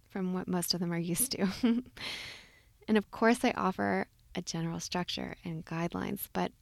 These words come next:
I don't provide them with a meal plan and an exercise plan to lose weight.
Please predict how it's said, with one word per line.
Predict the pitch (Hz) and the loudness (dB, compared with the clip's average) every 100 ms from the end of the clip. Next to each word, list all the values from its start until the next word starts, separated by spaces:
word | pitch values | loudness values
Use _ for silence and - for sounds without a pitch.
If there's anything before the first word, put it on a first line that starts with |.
| - | -2
I | 190 | 0
don't | 180 190 208 | 2 2 2
provide | - 208 185 185 202 | 0 -4 0 2 2
them | 190 175 175 | 0 -2 -2
with | 180 - - | -4 -6 -4
a | 180 | 0
meal | 185 196 | 2 2
plan | 196 - 180 175 | 0 0 0 0
and | 175 | -2
an | 175 175 | -4 -2
exercise | 196 180 185 - 175 - | -4 -2 -2 -2 -4 -4
plan | - 175 170 | -6 -4 -4
to | 180 170 | -4 -4
lose | 170 165 - | -4 -4 -6
weight. | 175 - | -8 -10